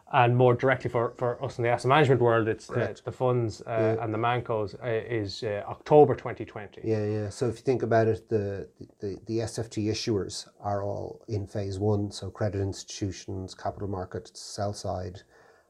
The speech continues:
Speaker 2: um, that's all April next year. And we're already engaged with clients on that side.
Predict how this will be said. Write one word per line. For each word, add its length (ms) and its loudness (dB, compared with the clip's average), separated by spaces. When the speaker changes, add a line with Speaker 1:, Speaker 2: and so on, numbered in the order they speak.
Speaker 2:
um, 420 -4
that's 180 0
all 160 -2
April 300 -8
next 300 -10
year. 360 -6
And 460 -10
we're 160 2
already 320 0
engaged 500 -6
with 120 -12
clients 440 -12
on 140 -14
that 180 -2
side. 400 -2